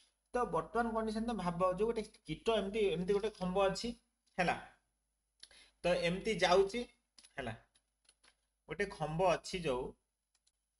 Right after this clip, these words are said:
ଏମିତି ଯୋଉ ଖମ୍ବଟା ଅଛି, ତ ଏତିକି ବାଟ, ଏଇଟା ଧର ତିନି ମିଟର, ଏତିକି ବାଟ ଗଲା, ପୁଣି ଖସି ଆସିଲା ତଳକୁ, ପୁଣି ଗଲା, ପୁଣି ଖସି ଆସିଲା। ଏମିତି ତାହେଲେ ଏକ ମିଟର, ମାନେ ତିନି ଚଢୁଛି, ଦୁଇ ଖସୁଛି, ମାନେ ଏକ ମିଟର ଚଢୁଛି,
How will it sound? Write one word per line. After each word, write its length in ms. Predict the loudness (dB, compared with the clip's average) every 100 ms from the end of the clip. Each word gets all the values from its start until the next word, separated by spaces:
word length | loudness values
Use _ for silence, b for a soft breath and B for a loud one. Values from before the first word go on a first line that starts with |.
| _ -6
ଏମିତି 240 | -4 2
ଯୋଉ 140 | 2
ଖମ୍ବଟା 400 | 2 0 0 4 4
ଅଛି, 280 | 4 -4 -10 -12 _ _
ତ 0 | -2
ଏତିକି 300 | 0 2 4
ବାଟ, 140 | 6
ଏଇଟା 220 | 6 4
ଧର 140 | 2 2
ତିନି 260 | 2 0 0
ମିଟର, 220 | -2 -4
ଏତିକି 220 | -6 0
ବାଟ 160 | 2 4
ଗଲା, 260 | 4 4 2 -2 _
ପୁଣି 200 | 0 0 2
ଖସି 240 | -2 2
ଆସିଲା 240 | 2 2 0
ତଳକୁ, 240 | -2 -6 -10 _ _ _ _ _ -2
ପୁଣି 200 | 2 4
ଗଲା, 260 | 6 8 8 6
ପୁଣି 220 | 2 2
ଖସି 220 | 2 2 0
ଆସିଲା। 220 | 0 -2
ଏମିତି 160 | 0 2
ତାହେଲେ 160 | 4 2
ଏକ 160 | 2 2
ମିଟର, 240 | 2 2
ମାନେ 200 | 0 0 0 -2 _
ତିନି 340 | -2 2 2 4
ଚଢୁଛି, 420 | 6 6 4 0
ଦୁଇ 240 | 2 4
ଖସୁଛି, 360 | 4 2 2 -2
ମାନେ 160 | 0 0
ଏକ 140 | 2 0
ମିଟର 220 | 2 0
ଚଢୁଛି, 360 | 0 0 -2